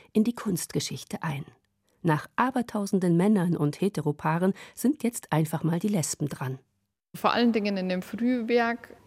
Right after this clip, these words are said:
Speaker 2: da war das auch sehr frech gemeint, also sozusagen solche Statements zu setzen und zu sagen, so, also ich mal jetzt wie Tintoretto und, äh, besetzt das Ganze aber mit einer Gruppe von pinkelnden Frauen. Also das ist schon auch so ein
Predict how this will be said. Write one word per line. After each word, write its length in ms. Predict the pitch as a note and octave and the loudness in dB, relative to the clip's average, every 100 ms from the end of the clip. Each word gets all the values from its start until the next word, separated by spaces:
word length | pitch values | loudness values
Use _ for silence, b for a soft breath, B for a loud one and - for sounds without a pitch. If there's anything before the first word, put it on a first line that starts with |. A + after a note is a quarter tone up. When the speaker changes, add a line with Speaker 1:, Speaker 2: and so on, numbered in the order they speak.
| _ | _
Speaker 2:
da 160 | F3+ F3+ | 2 4
war 100 | G3 | 2
das 140 | A3+ | 0
auch 120 | - | -6
sehr 260 | - G3 G#3+ | 0 2 0
frech 600 | - - F#3 - - - - | 0 0 0 -2 -12 -12 0
gemeint, 840 | B3+ B3 B3 C4 C#4+ E4+ - - - - | 2 4 2 2 0 -2 -6 -14 -16 -4
also 360 | F#3 F#3 F#3+ E3 | -2 0 -2 -4
sozusagen 440 | - G3 - F#3+ F#3 | -6 -4 2 0 2
solche 240 | F#3 F#3 | 0 -2
Statements 640 | - F#3+ F#3+ B3 B3+ C4 | 2 4 4 2 0 0
zu 120 | - A#3+ | -6 -4
setzen 400 | A3 A3 - A3+ | 0 0 -2 -6
und 140 | G#3+ | -4
zu 80 | F#3 | -4
sagen, 360 | F#3+ F#3 G3 | 0 0 0
so, 280 | G3 - G3 | -6 -6 -4
also 280 | G3 F3+ F#3 | -2 -2 -4
ich 180 | F3+ - | -8 -6
mal 300 | F#3 F3+ F3+ | -4 -4 -2
jetzt 340 | F#3 F3+ - | -2 -2 -8
wie 200 | F3+ F#3 | -4 -4
Tintoretto 960 | - F#3 F3+ F3 D#3 G3 - A3+ A3 A3+ B B B | -4 -6 -4 -2 0 0 0 2 2 0 B B B
und, 480 | G3 G3 F#3+ - - | -2 0 -2 -4 -4
äh, 100 | F#3+ | -2
besetzt 420 | F#3+ - F#3 - | 0 0 -2 -4
das 120 | F#3+ | -6
Ganze 400 | - F#3 - G3+ | -4 -2 -2 -2
aber 280 | - F3+ F#3 | 0 0 -2
mit 360 | F3+ F3+ - - | -2 -4 -6 -6
einer 140 | F#3 | -4
Gruppe 280 | F#3 F#3 G3+ | -4 -4 -6
von 180 | F3+ F3 | -6 -4
pinkelnden 520 | G3+ G3 G3 - F3 | -4 -2 -4 -4 -8
Frauen. 540 | - D#3+ F3 D#3 A#2 | 0 2 2 0 -2
Also 240 | - - E3+ | -4 -4 -4
das 160 | E3+ | -4
ist 360 | - - - - | -6 -8 -10 -2
schon 180 | G3 G3+ | 0 0
auch 160 | F#3 | -2
so 180 | - F#3 | -2 -2
ein 180 | F#3+ | -2